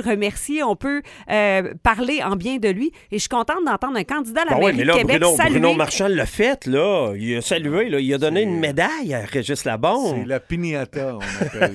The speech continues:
Speaker 3: Vous savez, c'est quoi la piñata ? C'est un gros sac de bonbons. Lorsqu'on
Speaker 2: Ouais.
Speaker 3: frappe là-dessus, on a les bonbons.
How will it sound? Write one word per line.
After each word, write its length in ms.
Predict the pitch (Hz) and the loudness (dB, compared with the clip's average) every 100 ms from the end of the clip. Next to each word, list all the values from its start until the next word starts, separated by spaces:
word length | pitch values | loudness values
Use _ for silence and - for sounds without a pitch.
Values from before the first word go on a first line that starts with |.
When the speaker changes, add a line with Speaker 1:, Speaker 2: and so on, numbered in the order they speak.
| 190 | -2
Speaker 3:
Vous 60 | |
savez, 320 | - 139 147 151 | -2 -2 -4 -2
c'est 160 | 135 | -4
quoi 200 | - 147 | -4 -4
la 140 | 143 113 | -4 -6
piñata ? 680 | - 131 127 113 139 143 147 | -8 -6 -6 -8 -6 -6 -8
C'est 140 | - 127 | -12 -10
un 80 | 117 | -10
gros 260 | 120 151 | -8 -8
sac 300 | 143 143 135 | -6 -8 -8
de 100 | 113 | -10
bonbons. 460 | 110 117 110 117 135 | -8 -8 -6 -6 -6
Lorsqu'on 280 | 123 - 143 | -8 -4 0
Speaker 2:
Ouais. 100 | 165 180 | 2 0
Speaker 3:
frappe 380 | 160 180 180 135 | -2 -2 -4 -8
là-dessus, 500 | 131 - 156 160 147 | -8 -8 -10 -8 -10
on 180 | 117 120 | -12 -10
a 100 | 127 | -8
les 120 | 117 | -8
bonbons. 480 | 101 98 95 101 120 | -10 -12 -12 -12 -12